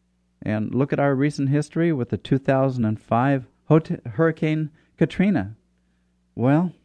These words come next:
that was a pretty big thing. And what happened? Well, the federal government's fema agency barely got there in two months. I say two months. Yeah. It's just about two months.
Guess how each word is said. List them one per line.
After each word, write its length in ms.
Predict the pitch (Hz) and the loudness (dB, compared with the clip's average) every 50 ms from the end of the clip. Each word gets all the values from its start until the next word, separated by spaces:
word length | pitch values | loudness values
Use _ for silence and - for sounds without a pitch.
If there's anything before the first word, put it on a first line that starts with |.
| _ _ _ | _ _ _
that 180 | - 131 151 - | -4 -2 -2 0
was 140 | 208 196 123 | -2 -2 -2
a 60 | 104 | -4
pretty 340 | - - - - 120 117 127 | -8 -8 -6 -2 -2 -2 -2
big 300 | 113 - 151 147 - - | 0 -2 -2 -2 -2 -2
thing. 360 | - 175 208 214 151 101 - _ _ _ _ _ _ _ _ _ _ _ | 0 2 2 2 0 -2 -6 _ _ _ _ _ _ _ _ _ _ _
And 260 | - 113 110 113 117 | -2 0 2 2 2
what 160 | 113 123 139 | 2 0 0
happened? 440 | 143 147 147 151 165 - 220 220 202 | 2 0 0 -2 -2 -2 -2 -2 -2
Well, 260 | 156 120 117 117 117 | -2 -2 0 0 0
the 120 | 110 110 107 | -2 -4 -6
federal 440 | - _ - 143 170 190 190 185 180 | -6 _ 0 0 0 0 0 -2 -2
government's 580 | 170 160 160 160 165 160 165 165 160 - - | -2 -4 -4 -2 -4 -4 -4 -4 -6 -8 -10
fema 340 | - - 185 196 190 160 120 92 | -6 -4 -2 -2 -2 -2 -2 0
agency 640 | 104 110 98 107 107 104 101 - - 123 165 185 - _ _ _ _ _ _ _ _ _ _ _ _ _ _ _ _ | 0 -2 -2 -2 -4 -4 -4 -2 -2 -2 -2 -2 -4 _ _ _ _ _ _ _ _ _ _ _ _ _ _ _ _
barely 360 | - 139 147 165 190 190 196 180 | 0 2 2 2 2 0 0 -2
got 280 | 160 156 156 156 - | -2 -2 -2 -2 -2
there 360 | - 110 107 107 107 110 117 - | -2 -2 0 0 -2 -4 -6 -4
in 220 | - 110 107 104 | -4 -2 -2 -4
two 320 | - - - 123 117 120 113 | -4 -2 2 4 4 4 4
months. 580 | 117 113 113 113 110 107 - - - - - _ _ | 4 2 2 2 0 -2 -6 -10 -20 -20 -20 _ _
I 140 | - 98 101 | -4 -4 -4
say 240 | 104 - - 127 127 | -2 -2 -2 -2 -2
two 240 | - - - 160 160 | 0 2 2 4 4
months. 540 | 151 170 196 185 156 - - - - - _ | 4 2 0 0 -2 -4 -8 -16 -20 -20 _
Yeah. 500 | - 107 123 156 196 202 180 143 104 98 - _ _ _ _ _ _ _ _ _ _ _ _ _ _ _ _ _ _ _ _ _ - - | -6 -4 -4 -2 -2 -2 -2 -2 -4 -6 -8 _ _ _ _ _ _ _ _ _ _ _ _ _ _ _ _ _ _ _ _ _ -18 -16
It's 220 | - 98 104 _ | -16 -16 -16 _
just 280 | _ - 123 110 - - | _ -4 -4 -4 -4 -4
about 280 | 107 104 98 87 - | -4 -2 -2 -4 -4
two 120 | - - 90 | -6 -6 -6
months. 440 | 92 98 98 90 87 - - - | -4 -4 -4 -4 -6 -10 -16 -20